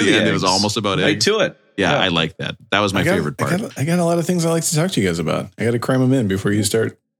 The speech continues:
Speaker 3: making
Speaker 1: I
Speaker 3: jokes.
Speaker 1: know, and it,
Speaker 2: Interrupting.
Speaker 1: I wouldn't,
Speaker 2: Yeah.
Speaker 1: I wouldn't have it any other way. But yeah, don't ever interrupt me again like that. Uh, Russ, rolling going. How's it going with you?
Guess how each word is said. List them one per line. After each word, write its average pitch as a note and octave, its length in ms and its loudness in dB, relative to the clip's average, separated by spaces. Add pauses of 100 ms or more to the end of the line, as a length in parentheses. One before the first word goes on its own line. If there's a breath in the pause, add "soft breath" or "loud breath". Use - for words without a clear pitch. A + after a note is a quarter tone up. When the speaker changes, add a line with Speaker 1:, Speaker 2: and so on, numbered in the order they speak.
(180)
Speaker 3:
making B2 240 2
Speaker 1:
I - 20 2
Speaker 3:
jokes. C#3+ 220 2
Speaker 1:
know, B2+ 160 0
and G2+ 100 0
it, G#2 100 -4 (260)
Speaker 2:
Interrupting. G#2 600 -2
Speaker 1:
I G#2+ 80 0
wouldn't, B2 360 0
Speaker 2:
Yeah. - 100 -2
Speaker 1:
I - 20 2
wouldn't C3 260 2
have A#2+ 140 2
it G2 160 0
any G2+ 180 0
other E2+ 200 0
way. D2+ 180 -2
But E2 140 -2
yeah, E2 160 -2
don't D#2+ 180 0
ever D2 180 0
interrupt C2 280 -4
me A#1+ 100 -4
again A1+ 160 -8
like - 140 -8
that. - 180 -10 (500 loud breath)
Uh, D3+ 440 2
Russ, F3+ 340 0
rolling F3 240 -2
going. E3+ 220 2
How's D#3 180 2
it D3 60 -2
going D3 240 0
with B2+ 100 -2
you? G2+ 340 -2